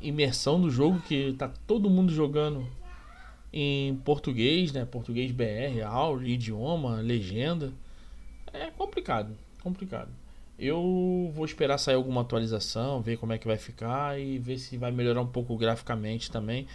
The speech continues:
O gráfico em si é ruim, é. Mas o que pega é que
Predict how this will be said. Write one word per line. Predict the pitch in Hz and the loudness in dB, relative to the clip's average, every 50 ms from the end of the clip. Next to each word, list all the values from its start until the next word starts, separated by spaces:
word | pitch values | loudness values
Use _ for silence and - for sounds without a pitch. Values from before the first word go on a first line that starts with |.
| - - - - - - | -14 -14 -14 -14 -10 -4
O | - 254 | -2 0
gráfico | 190 180 196 233 247 214 - - 214 175 147 | 2 4 4 4 2 2 0 0 0 0 2
em | 135 131 | 2 0
si | 131 - - 190 202 220 175 123 - - - - - - - - - | 0 0 2 4 6 6 4 2 0 -6 -16 -18 -18 -18 -16 -6 -2
é | - 156 | 0 0
ruim, | 151 147 151 170 202 220 190 | 0 0 0 0 2 2 2
é. | 147 127 131 127 113 - - - - - - - - - | 2 2 2 0 0 -4 -8 -14 -20 -20 -18 -16 -12 -6
Mas | 127 127 131 139 | -4 -4 -2 -2
o | 170 | -4
que | 165 - - 202 | -6 -4 -4 -4
pega | 190 190 - - 175 175 208 226 226 | -4 -4 -4 0 2 2 4 4 2
é | 208 | -2
que | 196 - 214 | -2 -2 -4